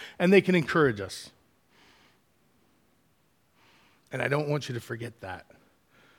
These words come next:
There's a, this is not a social club, right? This is a hospital where wounded people come and shouldn't be wounded more.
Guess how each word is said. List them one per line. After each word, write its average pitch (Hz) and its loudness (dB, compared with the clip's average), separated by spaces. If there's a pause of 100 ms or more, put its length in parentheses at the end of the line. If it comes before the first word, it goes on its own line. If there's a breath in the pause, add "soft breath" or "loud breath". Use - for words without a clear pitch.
(960)
There's 170 6
a, 175 2
this 180 4
is 185 4
not 180 10
a 147 -2
social 165 0
club, 113 -4 (920)
right? 165 2
This 160 0
is 175 4
a 196 12
hospital 175 12 (1120)
where 185 10
wounded 226 10
people 254 8
come 208 10 (440 soft breath)
and 151 0
shouldn't 185 10
be 180 10
wounded 190 10
more. 147 4